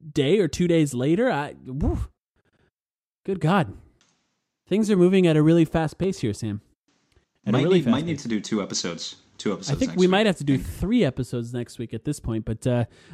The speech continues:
Speaker 1: I'm not gonna get people too excited about that because it <laughs> gets a little complicated.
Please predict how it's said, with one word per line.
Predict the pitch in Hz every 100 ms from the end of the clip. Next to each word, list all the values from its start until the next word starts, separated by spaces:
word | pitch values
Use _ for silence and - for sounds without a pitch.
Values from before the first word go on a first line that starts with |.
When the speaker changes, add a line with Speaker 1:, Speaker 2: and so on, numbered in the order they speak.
| -
Speaker 1:
I'm | 165
not | 175
gonna | 170
get | 156 147
people | 147 147
too | 143
excited | 127 - 135 131
about | 120 113
that | 123 113
because | 110 - 113 107 - -
it | 135
<laughs> | 135
gets | - -
a | 196
little | 196 196
complicated. | - 151 156 135 123 113 117